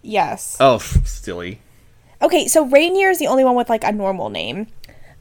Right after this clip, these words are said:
Speaker 1: They mistake Misty for Mikey's girlfriend, and <laughs> there's kind of this whole part where she has an inner monologue about, "Well, maybe I do have a thing for younger men. Ugh."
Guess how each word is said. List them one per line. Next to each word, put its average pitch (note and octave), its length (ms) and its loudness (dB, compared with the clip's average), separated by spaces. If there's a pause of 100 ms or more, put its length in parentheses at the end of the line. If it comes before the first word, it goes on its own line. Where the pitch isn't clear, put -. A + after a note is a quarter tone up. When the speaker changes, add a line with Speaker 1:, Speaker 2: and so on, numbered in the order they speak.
(120)
Speaker 1:
They C4+ 520 4 (160)
mistake C#4 520 4
Misty B3+ 340 0
for B3 140 -2
Mikey's A3 400 -2
girlfriend, G#3+ 840 0 (240)
and A#3 640 4
<laughs> - 0 -
there's A3 280 0
kind G#3+ 180 -4
of G3+ 80 -2
this G3+ 160 -6
whole G3+ 160 -8
part G3 280 -2
where G#3 120 -2
she G#3 160 -8
has G3+ 160 -4
an G#3 80 -6
inner G#3 160 -4
monologue F#3+ 580 0
about, F#3 420 2 (760)
"Well, A3 160 0
maybe B3+ 240 4
I G#4+ 160 2
do F#4+ 160 8
have C5 200 4
a - 40 -20
thing D#4+ 160 4
for D4+ 100 0
younger C4+ 380 4
men. G#3 460 2
Ugh." G#3 440 4